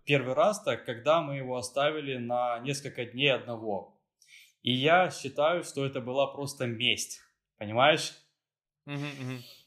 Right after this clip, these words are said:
Speaker 1: Вот, то есть он до этого никогда, никуда,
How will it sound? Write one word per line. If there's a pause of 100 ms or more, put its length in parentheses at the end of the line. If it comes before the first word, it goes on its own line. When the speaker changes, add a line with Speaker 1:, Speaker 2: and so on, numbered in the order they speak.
(260)
Speaker 1:
Вот,
то
есть
он
до
этого
никогда,
никуда,